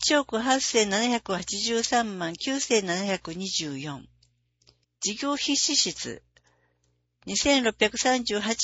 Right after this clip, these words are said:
万三千七百四十八。事務費支出。九百六十九万三千八百三十五。分担金支出。三千。助成金支出。百六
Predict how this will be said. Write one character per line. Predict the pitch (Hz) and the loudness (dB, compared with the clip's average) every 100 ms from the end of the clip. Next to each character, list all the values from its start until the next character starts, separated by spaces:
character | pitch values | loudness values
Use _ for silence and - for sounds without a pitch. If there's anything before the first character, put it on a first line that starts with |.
| 202 | -2
万 | 170 185 | -2 0
三 | 240 254 | 0 -2
千 | - 254 | -2 -2
七 | |
百 | 208 214 208 | 0 0 0
四 | - 175 190 170 | -2 -4 -2 -2
十 | 143 | -6
八。 | 135 127 - 127 - _ _ _ _ _ _ _ _ _ _ - | -6 -6 -6 -6 -8 _ _ _ _ _ _ _ _ _ _ -2
事 | 196 | 0
務 | 233 269 | 0 0
費 | 285 | 2
支 | 254 285 262 - | 2 4 2 2
出。 | - 135 - _ _ _ _ _ _ _ _ | -2 -6 -8 _ _ _ _ _ _ _ _
九 | - 320 | -2 2
百 | 302 - | 2 2
六 | 196 190 | 0 -2
十 | 220 233 226 | -2 -2 -2
九 | - 240 | -2 -2
万 | 226 214 196 | 0 2 2
三 | - 254 254 | 2 2 2
千 | 269 262 | 0 0
八 | 226 | -2
百 | - 190 - | -2 -2 0
三 | 208 196 156 | 0 0 -2
十 | 127 117 | -8 -10
五。 | 113 127 110 - _ _ _ _ _ _ - - _ _ _ | -8 -8 -8 -14 _ _ _ _ _ _ -20 -20 _ _ _
分 | 220 247 | 0 2
担 | 247 247 247 | 2 0 -2
金 | 247 233 | -2 0
支 | - 240 | 0 0
出。 | 233 180 - 120 - - _ _ _ _ | 0 -2 -6 -10 -12 -20 _ _ _ _
三 | - 247 240 | 0 0 0
千。 | 233 202 143 - _ _ _ _ _ _ _ - | 0 0 -2 -10 _ _ _ _ _ _ _ -4
助 | 202 | -2
成 | - 254 262 | 2 2 0
金 | - 247 | -2 0
支 | 254 262 | 2 2
出。 | 226 - - 135 - _ _ _ _ _ _ | 2 0 -2 -6 -8 _ _ _ _ _ _
百 | - 190 | -8 -6
六 | 247 254 | -2 -2